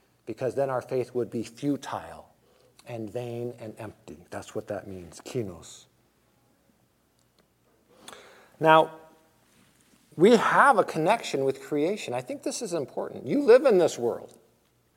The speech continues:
You need it. You need the air that is circling this planet and being held in place by its gravity.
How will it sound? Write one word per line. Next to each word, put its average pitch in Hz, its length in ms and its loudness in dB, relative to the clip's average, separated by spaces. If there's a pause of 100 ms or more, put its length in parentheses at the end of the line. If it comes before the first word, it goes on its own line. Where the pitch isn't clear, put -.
(320)
You 202 140 4
need 247 240 8
it. - 260 0 (500)
You 175 160 4
need 254 200 4
the 185 160 4
air 196 340 8
that 151 480 2
is 139 160 -4
circling 170 520 0
this 135 160 -2
planet 147 500 -4
and 110 180 -10
being 117 160 -4
held 131 260 0
in 117 120 -6
place 135 260 -4
by 113 180 0
its 104 160 -8
gravity. 101 560 -4